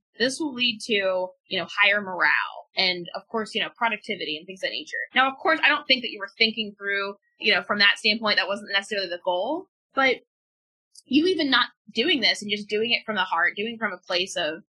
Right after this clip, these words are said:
again, for the team and, uh, cohesion, I, I think it's going to actually have that ripple effect of a great team morale. You all are gonna get closer and probably be better professionals overall.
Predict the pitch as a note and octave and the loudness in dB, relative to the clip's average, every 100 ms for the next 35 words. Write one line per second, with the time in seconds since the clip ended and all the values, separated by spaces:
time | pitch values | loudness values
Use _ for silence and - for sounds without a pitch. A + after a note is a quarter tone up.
0 | - - F#3 F#3+ G3 G3 F#3+ - G3 F3 | -10 -8 -4 -4 -4 -10 -12 -10 -6 -6
1 | E3 F3+ G#3 - F3+ E3+ E3 D#3+ - E3+ | -6 -10 -10 -4 0 0 -2 -8 -6 -4
2 | D#3+ - A3+ A3 C#4+ F4+ F#3+ D3+ D#3+ G#3 | -2 -4 -8 -4 -4 -4 -4 -6 -8 -14
3 | _ _ _ _ - G3+ - _ - A#3 | _ _ _ _ -2 0 0 _ -8 -6
4 | A#3 C#4+ D4+ - - G#3+ A3 D#4 D4 A3+ | 0 0 0 -4 -2 0 0 0 0 2
5 | - F#3+ G#3+ A#3+ A3+ G3+ F#3+ - - G3+ | 4 4 0 -2 0 2 0 -6 -2 0
6 | G#3+ A3 G#3 G#3 G3 F3 - C4+ C#4+ - | 2 0 -2 -8 -8 -2 2 2 2 -4
7 | - F#3 F#3 F#3 F#3 F#3 _ - - _ | 2 4 4 2 -2 -10 _ -20 -20 _
8 | G3+ G3+ - F#3+ G#3 B3 - - - A#3+ | -4 -4 -2 2 4 2 -6 -14 -4 -2
9 | A3 F#3 D#3 D#3 F3 C4 F#4 - _ - | 0 -2 2 2 2 0 -4 -10 _ -2
10 | G#3 C4 D4 B3 A3+ G3+ - - F3+ G#3+ | 0 0 -2 -2 -2 -2 -4 -4 -4 -2
11 | E4+ G4 G#4 _ _ _ - A3 A3 A3 | -2 -2 -2 _ _ _ 2 4 4 0
12 | A3 - - A#3 A4 E4+ - A#3 A#3+ F#3 | -4 -8 -2 -2 0 -4 -4 -6 -6 -4
13 | - E3 G#3+ A#3 A3+ - A3 G#3+ A3 - | 2 4 4 2 0 -4 -2 2 2 0
14 | A#3+ F#3+ G3+ G3 G3+ G#3 | -4 -6 -4 -4 0 0